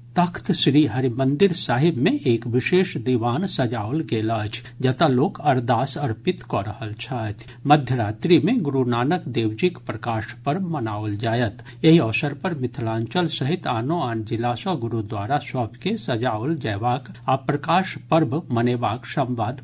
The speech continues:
प्राप्त भेल अछि। राष्ट्रपति द्रौपदी मुर्मू, उपराष्ट्रपति जगदीप धनखड़, प्रधानमंत्री नरेंद्र मोदी, राज्यपाल राजेंद्र विश्वनाथ आर्लेकर आ मुख्यमंत्री नीतीश कुमार एहि अवसर पर लोक सभ के शुभकामना देलनि अछि।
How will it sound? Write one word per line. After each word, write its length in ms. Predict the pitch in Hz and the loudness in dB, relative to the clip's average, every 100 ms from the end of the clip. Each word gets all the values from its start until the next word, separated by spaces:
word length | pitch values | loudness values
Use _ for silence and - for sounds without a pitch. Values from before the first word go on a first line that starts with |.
| - | -6
प्राप्त 360 | 117 95 - 107 | -4 -4 -6 -8
भेल 280 | 107 123 113 | -4 -2 0
अछि। 360 | 110 113 - - - | 0 -2 -6 -10 -2
राष्ट्रपति 560 | 135 135 - 127 123 180 | 2 2 0 -4 2 2
द्रौपदी 540 | 123 113 107 - 143 | 4 0 -2 0 2
मुर्मू, 400 | 104 127 156 160 330 | 2 4 4 2 2
उपराष्ट्रपति 800 | 127 - 120 117 - 113 - 139 117 | -2 0 -2 -2 -6 -4 0 0 0
जगदीप 540 | 110 107 135 120 - 110 | -4 -4 -2 -2 -2 0
धनखड़, 360 | 147 147 175 - - - | 2 4 2 0 -6 0
प्रधानमंत्री 760 | 139 127 151 147 127 123 165 147 | 2 6 6 6 6 4 4 6
नरेंद्र 480 | 113 120 123 113 113 | 4 4 2 2 0
मोदी, 360 | 120 123 185 | 0 2 4
राज्यपाल 560 | 131 104 104 - 139 143 | 4 2 0 -4 0 0
राजेंद्र 520 | 120 107 117 160 156 | 0 0 2 2 2
विश्वनाथ 540 | 120 117 - 110 107 110 | 0 -2 -2 -2 -2 -4
आर्लेकर 580 | 107 117 147 151 175 | -2 2 2 4 2
आ 120 | 156 107 | 2 2
मुख्यमंत्री 760 | 117 - 131 113 110 - 135 | -2 -2 -2 -2 -2 0 2
नीतीश 440 | 113 107 127 123 - | 2 0 0 0 -2
कुमार 280 | 127 131 127 104 - - | 0 4 4 0 -8 2
एहि 160 | 180 170 | 6 6
अवसर 380 | 135 120 - 165 - | 4 0 0 -4 0
पर 160 | 190 135 | -2 0
लोक 240 | 135 151 | 0 0
सभ 300 | - 131 - - | -2 -6 -4 -4
के 100 | 170 | -4
शुभकामना 800 | - 147 - 143 110 107 135 | -2 -4 -4 -6 -4 -2 -2
देलनि 420 | 160 127 98 104 113 | -2 -2 -2 -2 -2
अछि। 540 | 117 110 98 - - | -2 -2 -2 -4 -8